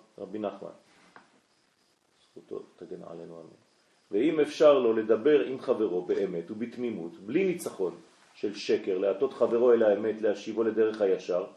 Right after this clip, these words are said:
מה טוב ומה נעים. ואם לאו, אף על פי כן אינו שונא אותו, אדרבה, אוהב אותו גם כן, כי משתדל למצוא בו גם כן איזו נקודות טובות,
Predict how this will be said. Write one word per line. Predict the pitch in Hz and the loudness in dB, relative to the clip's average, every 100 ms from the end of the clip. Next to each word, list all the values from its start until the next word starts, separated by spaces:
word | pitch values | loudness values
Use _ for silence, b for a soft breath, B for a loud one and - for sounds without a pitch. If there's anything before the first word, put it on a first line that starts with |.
| _ _ | _ _
מה | 135 156 | -4 0
טוב | 196 190 143 | 2 2 0
ומה | 143 | -4
נעים. | 147 151 151 - _ _ _ _ | -4 -4 -8 -18 _ _ _ _
ואם | 104 135 113 | 0 2 2
לאו, | 92 104 - - _ _ _ _ _ _ _ _ _ _ _ | 2 2 -2 -14 _ _ _ _ _ _ _ _ _ _ _
אף | 190 185 | -6 0
על | 226 226 | -2 -2
פי | 240 | -2
כן | 165 139 | 2 2
אינו | 139 160 202 | 2 2 0
שונא | - 196 202 | 2 2 4
אותו, | 202 - 92 - | 2 0 -6 -2
אדרבה, | 180 185 - - - | 2 4 2 0 2
אוהב | 170 208 | 6 6
אותו | 202 202 | 6 4
גם | 190 208 - | 4 4 0
כן, | 98 76 _ _ _ | -10 -10 _ _ _
כי | 147 | -10
משתדל | 170 - 208 294 | -8 -2 0 0
למצוא | 190 147 190 190 | -2 0 2 4
בו | 147 147 | 4 6
גם | 160 165 - | 6 4 2
כן | 135 131 - | 0 0 -4
איזו | 139 143 | -4 -2
נקודות | 135 - 117 131 - | -4 -4 4 4 4
טובות, | 107 82 80 - | 0 0 -2 -4